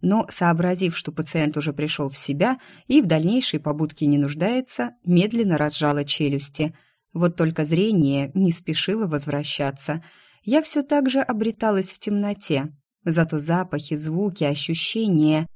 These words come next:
резко обострились. Я почувствовала рваный ритм сердца гарда под своей ладонью,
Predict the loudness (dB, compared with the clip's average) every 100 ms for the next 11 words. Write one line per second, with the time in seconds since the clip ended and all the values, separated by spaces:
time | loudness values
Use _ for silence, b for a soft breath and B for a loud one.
0 | -8 0 2 2 0 -2 0 0 -2 -2
1 | 0 0 0 -4 -8 _ _ _ _ -2
2 | 0 -2 -2 -4 -4 -4 -2 0 2 4
3 | 4 2 0 -2 -4 -2 -4 -2 -4 0
4 | 0 0 -2 -4 -4 0 0 2 0 0
5 | 2 2 2 -2